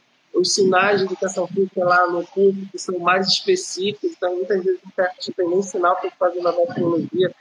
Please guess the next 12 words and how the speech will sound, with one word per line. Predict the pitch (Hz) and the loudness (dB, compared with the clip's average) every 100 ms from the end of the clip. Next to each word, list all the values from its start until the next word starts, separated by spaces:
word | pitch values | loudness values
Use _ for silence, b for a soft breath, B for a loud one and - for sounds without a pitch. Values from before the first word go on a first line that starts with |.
| B B _ | B B _
tem | 190 | 0
que | 190 | 4
ler | 190 190 | 4 4
texto | - 190 190 | 6 4 4
em | 190 | 2
inglês, | 175 156 160 196 185 | 2 2 4 4 4
então | - 185 427 440 415 | -2 -4 -4 -4 -8
é | - | -2
muito | 190 247 269 | 2 2 -2
difícil, | - 285 - - | -2 -2 -2 -4
e | 160 | 0
a, | 170 | 0